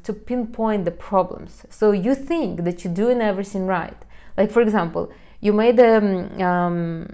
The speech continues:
you made a, uh, you decided to go to dinner with your friend. Seems everything perfect. You want to go see your friend. You guys decided to go to dinner. Um, so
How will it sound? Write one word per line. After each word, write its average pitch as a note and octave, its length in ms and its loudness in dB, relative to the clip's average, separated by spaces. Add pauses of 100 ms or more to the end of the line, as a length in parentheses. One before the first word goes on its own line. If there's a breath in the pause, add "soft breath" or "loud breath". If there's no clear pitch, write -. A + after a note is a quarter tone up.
(1300)
you F#3+ 160 -4
made G3+ 320 2
a, F3 560 4 (720)
uh, F3 140 -4
you F3+ 180 -2
decided A3+ 460 0
to A3+ 60 -4
go E3+ 140 0
to F#3+ 160 -8
dinner F3 320 -2
with F3+ 220 -4
your G#3 80 2
friend. F#3 440 -8 (600 soft breath)
Seems G#3+ 260 0
everything A#3+ 400 2
perfect. F3+ 400 0
You F#3+ 80 2
want G#3 220 0
to C4 80 0
go F3+ 180 4
see F#3 160 -6
your B3 140 2
friend. F3 320 -4
You F3 80 -4
guys F#3+ 240 0
decided G3 480 -2
to F#3+ 80 -8
go F3+ 160 -2
to F3+ 160 -14
dinner. E3 320 -12 (500 loud breath)
Um, F3+ 600 0
so F3+ 520 0